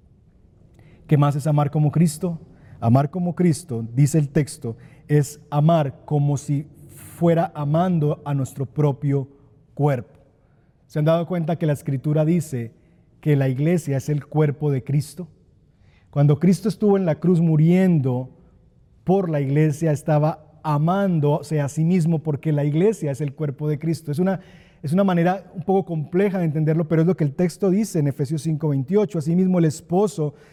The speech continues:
debe amar a su esposa como a su propio cuerpo. El que ama a su esposa se ama a sí mismo".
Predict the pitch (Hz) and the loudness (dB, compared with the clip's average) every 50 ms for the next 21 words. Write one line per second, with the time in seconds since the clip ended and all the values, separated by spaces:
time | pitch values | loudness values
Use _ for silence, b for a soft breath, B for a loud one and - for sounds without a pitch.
0 | B B B 135 156 165 170 175 175 170 165 170 170 - 160 151 139 - - - | B B B 0 2 4 4 4 4 2 2 2 0 0 -2 -6 -6 -6 -6 -6
1 | 165 147 180 156 - 160 151 143 - 139 123 - _ 160 160 175 156 175 170 156 | -4 -4 -4 -4 -4 -2 -2 -4 -4 -6 -10 -10 _ -4 -2 -2 -2 -4 -6 -6
2 | - 165 185 196 190 151 - - 127 117 b b b b b b b 151 151 151 | -2 -2 0 0 0 -2 -6 -10 -14 -14 b b b b b b b -4 -4 -4
3 | 151 - 156 160 165 175 196 208 208 190 - 190 196 165 - _ - 190 175 - | -4 -2 0 0 0 0 0 -4 -6 -6 -6 -6 -6 -6 -6 _ -6 -6 -6 -6
4 | 151 139 - - 143 135 139 135 135 135 135 139 139 135 - 131 131 139 151 151 | -8 -12 -14 -12 -10 -10 -8 -8 -8 -8 -8 -8 -10 -10 -12 -10 -8 -6 -4 -4
5 | 131 117 110 98 | -6 -6 -10 -14